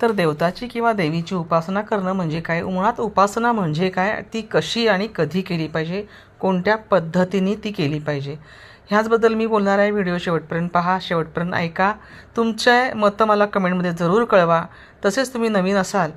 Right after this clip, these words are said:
तर सबस्क्राईब करून बेल आयकॉनवर क्लिक करा आणि हा व्हिडिओ तो तुम्हाला आवडला तर नक्की एक लाईक तर नक्कीच करा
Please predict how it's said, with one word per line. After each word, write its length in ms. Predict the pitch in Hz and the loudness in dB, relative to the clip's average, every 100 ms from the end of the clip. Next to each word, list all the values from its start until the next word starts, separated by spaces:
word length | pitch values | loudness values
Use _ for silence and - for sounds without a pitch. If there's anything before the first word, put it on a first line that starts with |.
| - - - | -18 -20 -6
तर 40 | |
सबस्क्राईब 480 | 190 190 - 202 202 | -2 -2 -2 2 2
करून 200 | 214 208 | 2 -2
बेल 160 | 190 185 | 2 2
आयकॉनवर 380 | 185 185 185 | 4 2 0
क्लिक 320 | 180 190 202 202 | -2 -4 -4 0
करा 160 | 185 | 2
आणि 280 | 185 190 190 | 2 0 0
हा 180 | 170 180 | 0 0
व्हिडिओ 280 | 180 170 165 | 2 0 -2
तो 180 | 170 | -2
तुम्हाला 340 | 170 170 160 165 | -4 -2 -2 0
आवडला 440 | 147 214 202 165 156 | 4 4 4 2 0
तर 180 | 170 | 0
नक्की 380 | 170 170 165 247 - | -2 -2 -4 -8 0
एक 220 | 190 202 | 0 4
लाईक 280 | 196 180 - | 2 2 0
तर 80 | |
नक्कीच 480 | 170 170 - 240 247 | 0 -2 -6 -8 -4
करा 240 | - 190 | 2 2